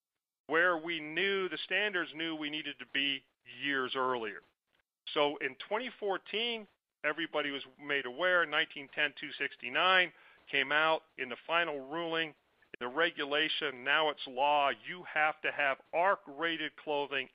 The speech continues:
equal to a reasonable estimate of the incident energy that your employees can be up against. So that was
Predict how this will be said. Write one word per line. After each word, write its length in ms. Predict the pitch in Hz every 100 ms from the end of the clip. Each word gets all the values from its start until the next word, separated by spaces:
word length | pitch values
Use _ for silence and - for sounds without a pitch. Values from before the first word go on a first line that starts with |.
| -
equal 380 | 196 - 180 - -
to 320 | 165 160 156 _ - - -
a 320 | 117 107 120
reasonable 640 | 208 247 220 214 196 170 -
estimate 580 | 156 - - 151 147 -
of 140 | 127 113
the 100 | 117 -
incident 440 | 202 202 180 180 165
energy 560 | 156 156 147 - 147 143 _ _ _ 120 _
that 200 | 143 147 143 -
your 420 | 143 139 139 135 - _ _ _
employees 680 | 135 - - 139 135 131 127 - -
can 220 | 131 123
be 200 | 117 113
up 180 | 123 123
against. 380 | 117 - 104 92 - - _ _ _ _ _ _ _ _ - -
So 100 | 139
that 240 | 175 233
was 120 | 180